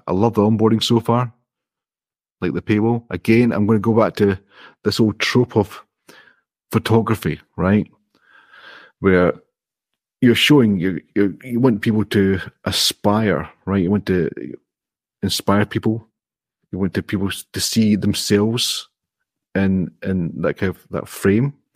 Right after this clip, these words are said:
So what, you know, have you tried maybe including photography of, of cyclists, of, you know,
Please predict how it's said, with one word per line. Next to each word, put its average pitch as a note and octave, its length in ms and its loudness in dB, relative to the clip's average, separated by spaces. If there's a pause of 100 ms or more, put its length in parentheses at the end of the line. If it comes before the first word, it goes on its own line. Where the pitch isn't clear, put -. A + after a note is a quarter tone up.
(220)
So G2+ 200 2
what, G2+ 280 2
you F2+ 120 -2
know, - 100 -10 (420)
have F#2+ 100 0
you G2 40 2
tried G#2 300 0
maybe G2 340 0 (320)
including G#2 460 -2 (260)
photography G#2 480 -2
of, F#2 300 -4
of F#2+ 140 -6
cyclists, - 880 -2
of, F2+ 420 -4 (540)
you G2 120 2
know, F2 100 0